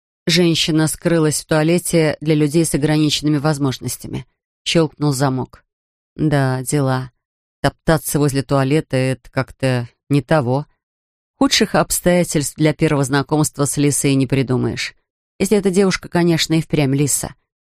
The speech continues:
Может, Кормак просто принимает желаемое за действительное, но как узнать наверняка? В коридоре никого не было.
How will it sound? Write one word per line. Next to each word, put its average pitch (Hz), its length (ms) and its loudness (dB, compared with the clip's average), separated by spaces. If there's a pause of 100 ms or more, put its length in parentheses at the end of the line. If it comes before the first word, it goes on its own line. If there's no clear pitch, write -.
(260)
Может, 175 260 0
Кормак 180 380 2
просто 180 340 0
принимает 170 480 2
желаемое 156 600 2
за 151 160 0
действительное, 139 720 -2 (180)
но 196 100 2
как 214 180 0
узнать 156 300 0
наверняка? 156 600 0 (800)
В 220 80 2
коридоре 233 300 4
никого 202 340 2
не 147 180 4
было. 139 280 -2